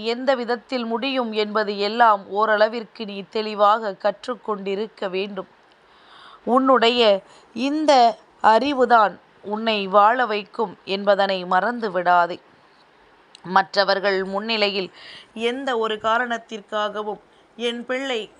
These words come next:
நீ வேதனைப்பட்டு விடாதபடி உனக்கான நன்மைகளை எல்லாம் அது பெற்று கொடுக்கும் என்பதனை முதலில் நீ புரிந்து கொள்ள வேண்டும்.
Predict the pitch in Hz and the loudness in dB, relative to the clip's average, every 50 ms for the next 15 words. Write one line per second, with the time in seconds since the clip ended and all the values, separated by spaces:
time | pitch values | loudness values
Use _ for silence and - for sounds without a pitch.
0 | _ - 214 214 214 214 196 202 208 220 240 240 254 233 226 214 202 - 214 202 | _ -16 -14 -12 -12 -10 -10 -6 -6 -6 -6 -6 -8 -10 -10 -12 -8 -8 -8 -8
1 | 208 _ 226 214 208 208 220 226 220 214 202 196 208 196 208 208 208 196 175 _ | -8 _ -8 -8 -6 -2 0 0 2 0 0 -2 -4 -6 -8 -10 -10 -14 -16 _
2 | _ _ _ _ _ _ _ _ 226 247 247 247 247 _ 247 240 233 233 226 233 | _ _ _ _ _ _ _ _ -6 -4 -4 -4 -6 _ 0 2 2 2 2 0
3 | 220 233 233 233 247 277 269 247 233 226 226 226 233 226 226 226 233 233 226 202 | -2 -2 -4 -4 -2 -4 -4 -2 -4 -4 -4 -4 -4 -4 -6 -4 -2 0 0 0
4 | - - _ _ _ _ - 190 185 202 196 _ 214 214 202 202 - - 247 - | -2 -6 _ _ _ _ -12 -10 -10 -10 -12 _ -10 -12 -12 -12 -12 -12 -12 -8
5 | - 214 196 196 220 220 _ _ 233 208 202 190 190 190 202 196 202 190 190 190 | -8 -8 -8 -8 -10 -12 _ _ -12 -10 -10 -10 -12 -12 -6 -6 -6 -6 -6 -8
6 | 196 185 165 _ _ _ _ _ _ _ _ 214 220 226 254 247 240 220 208 208 | -8 -12 -14 _ _ _ _ _ _ _ _ -14 -10 -8 -8 -6 -6 -8 -10 -10
7 | 208 202 190 180 _ _ 208 208 233 247 240 226 208 _ 190 180 180 180 180 175 | -12 -12 -12 -14 _ _ -14 -12 -12 -10 -10 -12 -10 _ -10 -10 -8 -6 -6 -6
8 | 170 180 180 208 214 214 196 - | -6 -8 -12 -10 -12 -14 -14 -14